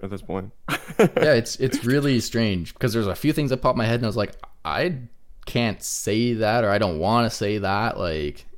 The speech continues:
Speaker 2: and you obviously just forget about everything that's happened in your life up to the point that, in your room, right? So that doesn't help either. Um, but it was, what was really cool was the people that were, like, the distinguished Toastmaster. They've been doing it for, like, ten years.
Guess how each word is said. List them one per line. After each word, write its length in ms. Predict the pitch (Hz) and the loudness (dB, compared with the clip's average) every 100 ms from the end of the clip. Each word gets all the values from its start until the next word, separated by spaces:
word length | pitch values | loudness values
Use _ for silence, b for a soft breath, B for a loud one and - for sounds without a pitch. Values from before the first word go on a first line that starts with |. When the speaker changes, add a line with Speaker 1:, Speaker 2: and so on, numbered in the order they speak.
| - | 0
Speaker 2:
and 180 | 107 | 0
you 180 | 104 110 | 2 2
obviously 380 | 95 107 104 101 | 4 4 2 0
just 180 | 104 - | -2 -4
forget 340 | 104 - 101 | -6 0 0
about 220 | 98 92 | 2 0
everything 320 | - 98 95 98 | 0 -2 -2 -2
that's 160 | 92 | -2
happened 240 | 107 95 90 | -2 -2 -2
in 60 | |
your 100 | 82 | -4
life 300 | 82 90 90 - | 0 -2 -2 -8
up 140 | - | -10
to 60 | - | -8
the 80 | |
point 300 | 82 101 90 | -4 -2 -4
that, 160 | - - | -6 -8
in 120 | 92 | -4
your 100 | 90 | -4
room, 380 | 80 98 71 - - | -2 -4 -4 -6 -10
right? 240 | - 69 - | -8 -8 -6
So 80 | |
that 100 | 90 | -6
doesn't 160 | 90 85 | -6 -6
help 200 | 95 80 | -6 -4
either. 320 | 98 64 69 b b b b b - - - - | -4 -4 -8 b b b b b -20 -20 -20 -16
Um, 460 | - 80 69 67 67 - - - - _ - | -10 -8 -8 -8 -12 -14 -20 -20 -20 _ 0
but 100 | 127 | 2
it 40 | |
was, 200 | 160 113 | 2 2
what 140 | 113 139 | 2 4
was 200 | 127 104 | 2 -2
really 460 | 92 123 151 139 | -2 2 4 2
cool 500 | - - 87 80 69 B B B | 0 -4 -2 -4 -4 B B B
was 220 | 101 90 | -2 -2
the 80 | - | -6
people 400 | - 117 113 101 | -6 -2 -2 -2
that 280 | 95 87 - | 0 0 0
were, 220 | 98 98 | -2 -2
like, 280 | 98 87 80 b b | 0 -2 -4 b b
the 140 | - 87 | -4 -2
distinguished 640 | - 90 - 113 98 98 | -2 -4 0 0 0 -2
Toastmaster. 360 | - 98 87 87 | -4 -4 -4 -4
They've 140 | 101 | -2
been 80 | 95 | 0
doing 140 | 101 98 | 0 0
it 60 | |
for, 60 | 87 | -2
like, 60 | - | -8
ten 300 | - 120 95 | -4 -2 -2
years. 400 | 92 69 60 | -2 -4 -6